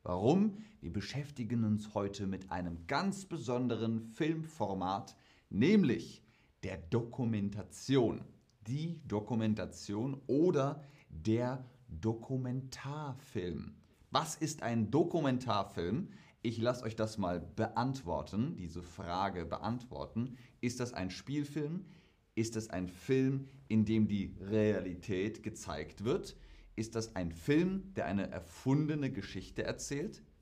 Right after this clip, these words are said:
Ich guck noch mal in den Chat. Hallo Leute, schön, dass ihr da seid. Schön, dass ihr online seid und Lust habt. Abdul Mahed fragt, wie es mir geht. Mir geht's gut. Wie geht's dir, Abdul?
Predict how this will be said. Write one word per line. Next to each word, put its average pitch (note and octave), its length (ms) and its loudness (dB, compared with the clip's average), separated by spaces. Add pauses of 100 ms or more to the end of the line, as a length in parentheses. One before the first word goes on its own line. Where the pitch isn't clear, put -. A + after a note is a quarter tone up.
(280)
Ich D#3 160 -2
guck A3 240 -2
noch E3 80 2
mal D3 100 4
in B2 60 2
den A2 100 2
Chat. - 340 -4 (320)
Hallo G3+ 240 8
Leute, C#3+ 380 4
schön, D#3 300 -2
dass E3+ 160 -4
ihr B2+ 80 0
da F#2+ 180 0
seid. F#2+ 340 -4 (360)
Schön, A2+ 500 0
dass G2 180 -6
ihr - 220 -6
online G2 420 2
seid E2+ 440 -2
und G2 240 -2
Lust D3 360 -2
habt. G#2+ 220 -2 (380)
Abdul G#2+ 340 0
Mahed F#2+ 420 0
fragt, E2 440 -6
wie E2+ 100 -6
es E2 300 -8
mir F2 180 -2
geht. F2 420 -4
Mir F3 140 4
geht's F#3 260 0
gut. C#3+ 300 -4
Wie A#2+ 80 -2
geht's A2 240 -6
dir, B2 220 2
Abdul? G#2+ 360 2